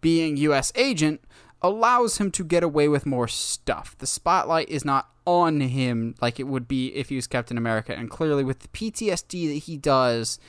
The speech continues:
he cannot cope well with the spotlight. And I think the show handled that actually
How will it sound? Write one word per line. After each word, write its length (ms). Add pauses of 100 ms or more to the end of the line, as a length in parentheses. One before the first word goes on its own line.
(140)
he 220
cannot 440
cope 360
well 360
with 340
the 80
spotlight. 720
And 140
I 80
think 200
the 80
show 280
handled 300
that 160 (140)
actually 280